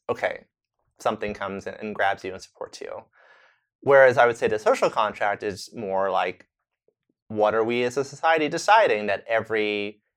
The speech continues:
every person contributes, and what does every person deserve? And so I think that the idea of a dividend is part of a social contract, but I, I see it separate from, from that safety net.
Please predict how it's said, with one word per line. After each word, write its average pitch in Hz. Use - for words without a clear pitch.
every 120
person 113
contributes, 139
and 110
what 104
does 104
every 101
person 95
deserve? 98
And 117
so 120
I 110
think 120
that 101
the 113
idea 107
of 95
a 98
dividend 104
is 98
part 110
of 104
a 110
social -
contract, 90
but 123
I, 110
I 120
see 117
it -
separate -
from, 92
from 101
that -
safety -
net. -